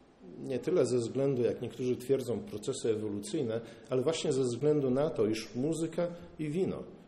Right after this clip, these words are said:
zostały stworzone przez Boga po to, aby być symbolami Ducha Świętego. Dlatego działają w podobny sposób, chociaż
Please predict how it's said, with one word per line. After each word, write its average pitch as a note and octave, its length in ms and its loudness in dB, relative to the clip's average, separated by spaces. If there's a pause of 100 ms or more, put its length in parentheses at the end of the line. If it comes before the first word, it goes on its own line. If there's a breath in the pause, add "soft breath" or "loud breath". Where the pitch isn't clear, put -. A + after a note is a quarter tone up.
zostały D3 340 4
stworzone D3 580 2
przez G2+ 260 -4
Boga G2+ 380 0 (340 loud breath)
po D#3 120 8
to, D#3+ 260 2
aby C3 260 4
być C3+ 280 -2 (120)
symbolami B2 720 2 (520)
Ducha B2 240 2
Świętego. A#2 640 -4 (640)
Dlatego B2+ 440 2 (320)
działają A2+ 380 2
w A2+ 60 -4
podobny A2+ 400 -2 (120)
sposób, - 380 -6 (180 loud breath)
chociaż - 480 2